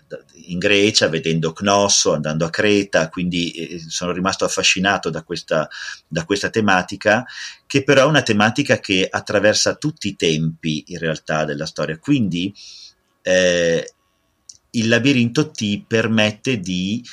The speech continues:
eh, confrontarti con la perfezione che aveva già immaginato Ledoux e Boullée e, e quindi, mm,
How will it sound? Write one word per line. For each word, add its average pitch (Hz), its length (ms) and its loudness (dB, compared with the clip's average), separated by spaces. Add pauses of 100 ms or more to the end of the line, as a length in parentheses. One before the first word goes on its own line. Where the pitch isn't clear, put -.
(420)
eh, 98 200 -12
confrontarti 101 920 0
con 92 640 0 (360)
la 92 180 0
perfezione 98 1160 0
che 85 260 0
aveva 85 280 -2
già 85 300 2
immaginato 85 600 -2
Ledoux 82 540 0
e 78 60 0
Boullée 80 680 2
e, 78 360 -2
e 85 80 -6
quindi, 92 600 -2
mm, 82 420 0